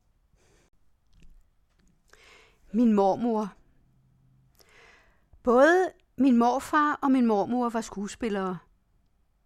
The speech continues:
Min mormor hed Louise Jørgensen. Før hun blev gift, hed hun Sørensen.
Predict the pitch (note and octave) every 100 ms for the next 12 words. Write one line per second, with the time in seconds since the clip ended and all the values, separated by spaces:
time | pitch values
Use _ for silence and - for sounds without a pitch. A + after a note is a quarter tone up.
0 | _ _ _ _ _ _ _ _ - -
1 | _ A#3 G#3+ A3 B3 C#4+ D#4+ D#4 D4+ _
2 | - B3+ A#3 - F#3 G3+ A3 B3 - D4+
3 | B3 E3+ - - G#3+ - _ _ _ _
4 | _ _ _ _ _ _ - - - C#4+
5 | D4+ D#4+ D4+ D4+ - C#4+ - - C#4 C4+
6 | C4 A#3+ A#3 G3 F#3+ - A#3+